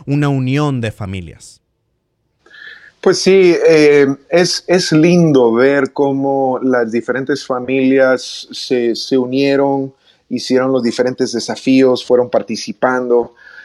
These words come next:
Speaker 2: Eh, pero obviamente t-, también todo eso venía con el mensaje de esperanza, que, que fue lo que quisimos compartir ese fin de semana.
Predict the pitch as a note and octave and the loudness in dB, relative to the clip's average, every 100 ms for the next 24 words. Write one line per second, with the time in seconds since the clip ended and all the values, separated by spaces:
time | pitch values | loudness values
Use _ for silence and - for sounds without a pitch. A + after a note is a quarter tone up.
0 | _ _ - C3 B2 - - _ _ - | _ _ -10 -6 -6 -10 -18 _ _ 0
1 | D#3 D3 D3 D3 F3 F#3+ E3+ F3 F#3 - | 2 4 2 2 0 0 -2 -4 -4 -6
2 | - C3+ C3+ C3 C#3 D3 D3+ D3+ D3 C#3 | -8 -8 -6 -6 -4 -4 -4 0 -2 -2
3 | D#3 C#3+ C3+ C3+ C3+ C3 B2 A#2+ A2+ A2+ | -4 -4 -6 -8 -10 -12 -14 -14 -16 -18
4 | A2 B2+ A#2+ C3+ A#2 - A2 G#2+ G#2 - | -14 -8 -8 -8 -10 -6 -6 -6 -8 -14
5 | F#2+ - G2 - - G#2 - A#2 B2 B2 | -16 -8 -8 -8 -12 -12 -4 -2 -2 -2
6 | A2 - G#2+ B2 A#2+ - A2 G#2 G#2 - | -6 -6 -6 -6 -6 -10 -6 -4 -4 0
7 | A#2 A#2 A#2 A2+ G#2+ G2+ A#2 - - A2+ | 2 2 -2 -8 -12 -8 -10 -8 -8 -8
8 | A2 - G#2 A#2 A2+ G2 | -8 -8 -4 -2 -2 -4